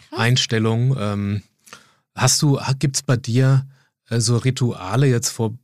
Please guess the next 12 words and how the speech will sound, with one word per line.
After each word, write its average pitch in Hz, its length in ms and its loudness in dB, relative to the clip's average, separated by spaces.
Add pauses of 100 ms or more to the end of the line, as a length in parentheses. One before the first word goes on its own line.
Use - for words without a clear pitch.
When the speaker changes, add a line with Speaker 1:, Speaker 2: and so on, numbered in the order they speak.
Speaker 2:
be-, 101 200 -6
be-, 101 460 -8 (160)
besonderen 107 580 0
wichtigen 104 380 -2
Wettkämpfen, 101 560 -4
wie 98 260 -2
jetzt 98 300 -6
quasi 98 460 -6 (220)
im 101 220 -8
Prinzip 107 340 -6
morgen 101 300 2
anstünde? 127 600 0